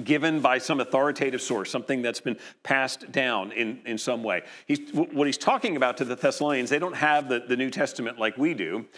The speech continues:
He's saying the things you've been taught by the apostles, they were being taught what we have in Matthew, Mark, Luke, and John. They were being taught about the life of Christ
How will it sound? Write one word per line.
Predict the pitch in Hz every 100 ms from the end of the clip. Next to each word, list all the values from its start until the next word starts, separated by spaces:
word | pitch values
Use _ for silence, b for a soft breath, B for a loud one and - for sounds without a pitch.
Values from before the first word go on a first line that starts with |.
| B B
He's | 139 -
saying | 151 143
the | 135
things | - 190 170
you've | 185
been | 147
taught | 139 156 165 -
by | 147
the | 151
apostles, | 156 175 165 - 95 - b b -
they | 143
were | 165 156
being | 156 151
taught | 143 - 170 170 147
what | 123
we | 127 160
have | 139 120 123
in |
Matthew, | 117 117 131 127
Mark, | 117 -
Luke, | 123 117
and | 135
John. | 165 175 95
They | 104
were | 131 131
being | 127 123
taught | - 170
about | 123 110
the | 120
life | 113 123 131
of | 113
Christ | - 156 113 104